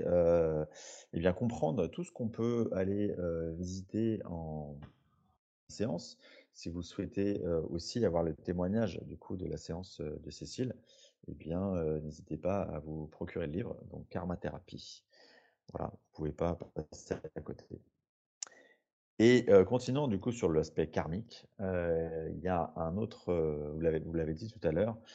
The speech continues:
il y a une autre de vos, de, de, de passions qui est l'astrologie. Euh, plus de vingt ans, c'est ça, à,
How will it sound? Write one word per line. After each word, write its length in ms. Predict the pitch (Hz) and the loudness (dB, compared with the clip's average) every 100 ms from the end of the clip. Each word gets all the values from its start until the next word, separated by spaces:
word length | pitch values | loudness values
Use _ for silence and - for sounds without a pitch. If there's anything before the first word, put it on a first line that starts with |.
| - - - | -20 -14 -6
il 40 | |
y 40 | |
a 40 | 80 | -2
une 60 | |
autre 240 | 113 113 90 | -2 -2 -4
de 120 | 80 | -4
vos, 440 | 73 73 71 - 92 - - | -6 -6 -6 -10 -14 -18 -16
de, 60 | 90 | -16
de, 420 | 90 - - - | -16 -20 -20 -20
de 60 | - _ _ _ _ _ _ _ _ | -20 _ _ _ _ _ _ _ _
passions 340 | - 78 - 120 | -10 -10 -8 -8
qui 280 | - - 87 | -6 -2 0
est 80 | |
l'astrologie. 760 | 82 101 - - 85 80 78 - - _ - _ _ - | 2 2 -2 -4 -2 -2 -4 -8 -12 _ -20 _ _ -4
Euh, 420 | 90 85 80 82 80 | 2 4 6 6 4
plus 200 | - 98 | 0 -4
de 80 | |
vingt 260 | 85 92 92 | 0 0 0
ans, 100 | 110 | -2
c'est 140 | 127 85 | -2 -6
ça, 220 | - 98 | -2 0
à, 580 | - 82 80 80 82 | 0 0 0 0 -4